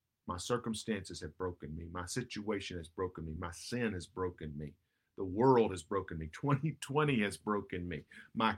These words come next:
cancer has broken me. My family has broken me. My church, my,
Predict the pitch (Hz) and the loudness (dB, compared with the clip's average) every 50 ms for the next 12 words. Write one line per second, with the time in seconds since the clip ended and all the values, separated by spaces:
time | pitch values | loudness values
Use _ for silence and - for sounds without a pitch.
0 | - - 151 160 165 151 139 - - 123 98 87 85 80 - - - 87 85 80 | 0 0 4 4 4 4 4 2 2 0 0 0 -2 -4 -6 -8 -6 -6 -6 -6
1 | - - 85 80 80 82 85 85 87 101 107 107 - - - _ _ - - 143 | -6 -8 -8 -6 -6 -6 -6 -4 0 0 0 0 -2 -6 -16 _ _ -4 0 4
2 | 143 156 156 147 131 120 107 95 92 98 92 85 - - 92 85 82 - - 85 | 6 6 6 6 6 4 2 0 -2 -2 -4 -6 -4 -4 -4 -4 -4 -4 -6 -6
3 | 80 80 82 85 85 87 98 107 101 - - - _ _ _ - - - 165 170 | -4 -4 -4 -4 -4 0 0 2 0 0 -2 -10 _ _ _ 0 4 6 6 8
4 | 156 127 110 107 - - 113 110 110 107 | 8 8 6 4 0 0 2 2 2 2